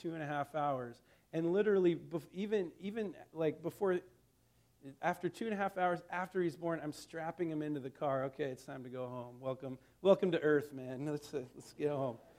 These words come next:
Um, you know, it's just, it, it's different. We, we, there's something about that first kid. You, you, you know, they get kind of, uh,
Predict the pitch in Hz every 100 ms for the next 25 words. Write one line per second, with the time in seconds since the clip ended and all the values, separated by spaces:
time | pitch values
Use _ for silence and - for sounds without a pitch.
0 | _ _ - 165 170 160 - - _ _
1 | _ _ _ _ - - 185 190 190 160
2 | 190 208 - - 170 170 - 165 165 147
3 | 139 202 196 156 135 160 147 180 180 151
4 | 175 165 208 202 202 165 127 139 143 -
5 | - _ 151 147 165 151 - 156 147 139
6 | 135 - _ _ 160 160 147 139 - _
7 | _ 147 143 135 147 143 156 151 - 160
8 | 147 135 117 135 123